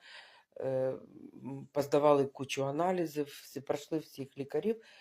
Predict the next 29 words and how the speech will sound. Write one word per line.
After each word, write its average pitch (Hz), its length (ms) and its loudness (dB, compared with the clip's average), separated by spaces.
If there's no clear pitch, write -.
е, 139 80 -2
причини 151 720 0
не 135 100 -4
могли 143 280 2
знайти. 208 480 2
Кровотечі 156 920 2
йшли 165 340 -2
кожен 139 460 -2
день 180 300 4
по 131 440 4
два-три 143 540 0
рази 131 320 -4
в 123 60 -8
день. 120 280 -6
І, 190 380 4
е, 156 600 8
коли 165 180 4
він 156 100 2
до 147 100 0
мене 147 200 2
приїхав 143 400 2
на 139 80 0
канікули, 226 580 2
я 151 320 8
йому 135 320 2
купила 208 680 4
ось 165 280 0
таку, 143 640 -2
ем, 139 680 2